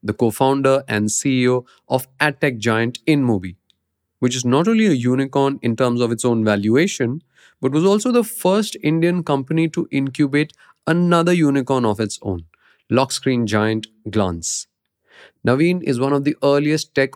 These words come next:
entrepreneurs from India, having started his very first company, S M S-based search provider M Khoj, way back in two thousand seven. Thus, survival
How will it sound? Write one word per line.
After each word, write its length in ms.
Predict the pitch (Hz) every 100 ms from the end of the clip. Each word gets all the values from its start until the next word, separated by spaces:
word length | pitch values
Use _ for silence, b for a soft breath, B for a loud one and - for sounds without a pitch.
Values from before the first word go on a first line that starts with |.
| -
entrepreneurs 600 | 113 - 117 131 143 139
from 200 | - 110
India, 400 | 107 107 107 113 _ _
having 300 | - 123 135
started 400 | 135 160 175 220
his 120 | 220
very 320 | 151 143 170
first 520 | 196 - 165 160 - -
company, 480 | 117 104 101 92 95 _ _ -
S 200 | 151 -
M 120 | 208
S-based 540 | 196 175 117 123 123 -
search 280 | 131 120
provider 460 | - 117 107 107 117 - _ _
M 220 | 143 160
Khoj, 400 | 165 - 135 135 - b
way 220 | b 147 180
back 320 | 165 160 -
in 160 | 139 135
two 140 | 135
thousand 340 | 135 123 123
seven. 500 | 120 - 123 98 92 - _ _ _ _ _ _ _ -
Thus, 420 | 107 95 - - _ _ _
survival 760 | - - 120 107 143 170 127